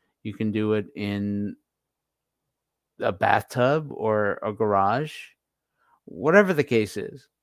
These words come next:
These are things, and you have to think of something to do for each card and every single day. Then, of course, the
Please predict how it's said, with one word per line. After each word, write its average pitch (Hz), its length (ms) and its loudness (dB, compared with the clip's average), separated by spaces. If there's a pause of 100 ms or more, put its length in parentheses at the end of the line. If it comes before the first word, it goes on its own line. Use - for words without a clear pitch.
(1000)
These 131 480 4
are 120 800 2 (1080)
things, 139 460 0
and 131 180 0
you 135 80 4
have 135 160 2
to 120 100 -6
think 147 240 -6
of 123 320 -6
something 143 520 -4
to 143 120 -4
do 120 400 -6 (720)
for - 300 -4
each 131 320 -2
card 120 560 4
and 104 280 -8
every 104 320 -6
single 107 360 -10
day. - 420 -6 (4000)
Then, 160 300 4
of 185 140 2
course, 143 720 6
the 127 600 4